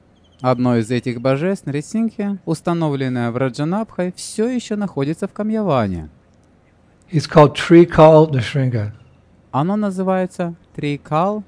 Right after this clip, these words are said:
Speaker 1: Нрисимха.
Speaker 2: It means he who can see past, present and future.
Speaker 1: Это означает тот, кто может видеть прошлое, настоящее и будущее.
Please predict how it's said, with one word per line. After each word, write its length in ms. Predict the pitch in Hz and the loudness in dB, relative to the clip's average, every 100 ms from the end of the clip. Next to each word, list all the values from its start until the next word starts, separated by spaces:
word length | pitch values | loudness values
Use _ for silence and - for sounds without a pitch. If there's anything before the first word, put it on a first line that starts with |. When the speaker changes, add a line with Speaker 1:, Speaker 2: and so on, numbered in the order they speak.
| - | -8
Speaker 1:
Нрисимха. 680 | 151 180 - - 113 98 110 | -4 -4 -4 -2 -2 -2 -2
Speaker 2:
It 120 | 131 | 2
means 340 | 143 143 - | 4 2 2
he 140 | 170 170 | 6 8
who 160 | 180 175 | 8 6
can 140 | 151 | 4
see 240 | - 151 | 4 4
past, 500 | 147 - 147 151 - | 4 4 4 4 2
present 400 | - 143 143 127 | -2 -2 -2 -4
and 120 | 123 113 | -4 -6
future. 560 | - 123 123 - - - - _ _ _ _ _ | -4 -6 -6 -12 -16 -18 -20 _ _ _ _ _
Speaker 1:
Это 260 | 127 123 127 | -4 0 -2
означает 640 | 117 123 - 120 117 - | -2 -4 0 2 2 0
тот, 240 | 151 202 - _ | -2 -2 -8 _
кто 180 | - 120 | -4 -2
может 400 | 117 117 117 - | 0 0 -2 -4
видеть 280 | 117 107 - | -4 -4 -6
прошлое, 560 | 117 117 139 - 185 | -2 0 0 -4 -6
настоящее 800 | 185 139 - 117 110 127 - 196 220 | -4 -6 -4 -2 0 -2 -4 -6 -4
и 40 | |
будущее. 680 | 185 143 101 - 104 90 | -4 -4 -4 -6 -6 -6